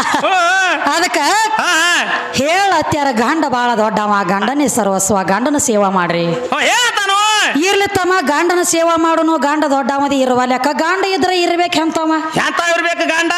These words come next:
Speaker 2: ಮಾಡ್ಕೊಂಡ ಹೆಣ್ತಿನ ಸಂರಕ್ಷಣೆ ಮಾಡ್ತಿರ್ಬೇಕು, ಜಗದಾಗ ಅವ ಗಂಡ ದೊಡ್ಡವಪ್ಪ.
Speaker 1: ಗಂಡ ದೊಡ್ಡವ?
Speaker 2: ಮಾಡ್ಕೊಂಡ ಹೆಣ್ತಿನ ಮತ್ತೆ ಅವರೇ ಮಗ ಕಣ್ಣು ಎತ್ತಿ ನೋಡ್ತಿದ್ದಂದ್ರೆ, "ಯಾಕೋ ಮಗನ
Speaker 1: ಹಾ.
Speaker 2: ನನ್ನ ಹೆಣ್ತಿನ ಕಣ್ಣು ಎತ್ತಿ ನೋಡ್ತಿ?" ಅನ್ನುವಂಥದ್ದು ಒಳಗೆ ಕೇಳುವಂತ ಸಿಟ್ಟಿರ್ಬೇಕು.
Speaker 1: ಹೌದೌದ್ರಿ.
Speaker 2: ಅವ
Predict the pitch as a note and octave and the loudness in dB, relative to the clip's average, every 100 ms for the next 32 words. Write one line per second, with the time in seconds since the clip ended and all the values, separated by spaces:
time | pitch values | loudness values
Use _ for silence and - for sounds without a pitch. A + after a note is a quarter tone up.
0 | F4+ F#4 F#4 D4 B3+ C#4 C#4+ D#4+ F4 F4+ | 0 2 0 0 0 2 2 2 2 0
1 | F4 F#4 F#4 F#4 F4+ C4+ D#4+ E4+ E4+ F4+ | 0 0 2 2 2 2 2 0 0 0
2 | F4+ - D#4+ E4+ F4 F4 E4+ E4 D#4+ D#4+ | 2 2 2 2 0 0 0 2 2 2
3 | F4 F4 E4+ E4+ E4 F4+ D#4 C#4+ C#4 D#4 | 2 0 0 0 0 0 0 0 0 0
4 | F4 A#3+ C4 F4 A3+ A#3 A3+ G#3+ G3 G3 | 2 2 2 0 0 -2 0 0 0 -2
5 | F#3+ F#3+ F#3 - - - B4+ C#5 E4+ F#4+ | -2 -2 -2 -4 -4 -4 -2 0 0 0
6 | F#4+ F4+ F#4+ G4+ G4 A3+ - A#3+ B3 C#4+ | 0 2 2 2 2 0 0 0 2 2
7 | C#4 E4+ E4+ C#4 D#4+ D#4+ E4 D#4+ C#4+ C#4+ | 0 0 2 2 2 0 0 2 0 0
8 | E4 E4 D#4+ D#4 D4+ D4+ D#4 E4 E4 D4+ | 0 2 2 2 0 0 -2 0 0 0
9 | D4+ C#4+ D4 C#4+ C#4+ C4+ C#4 C#4+ F4 F4 | 0 0 0 0 0 0 0 2 2 0
10 | F4 E4+ D#4+ E4 E4+ E4+ - F4 D#4 D4 | 2 2 2 0 0 -4 -2 0 2 2
11 | E4 D4+ D#4 E4 D#4+ D#4 D4+ C#4+ D4 C#4 | 2 2 2 0 -2 -2 0 0 0 0
12 | C4+ C4+ C#4 C4 C4 B3+ B3+ A#3+ A#3 A#3+ | 0 0 0 0 0 0 -2 0 0 2
13 | C4 C4 C4 C#4 D#4 D#4+ B3 C#4 - D4 | 0 -2 -4 -2 0 0 -2 -4 -4 -2
14 | D4 C#4 C#4+ C#4+ G3 E3 C4+ D4+ C#4+ C4 | -2 0 0 -2 -2 -2 0 0 0 0
15 | C4+ C#4 C4+ A#3+ D#4 | 2 2 2 0 2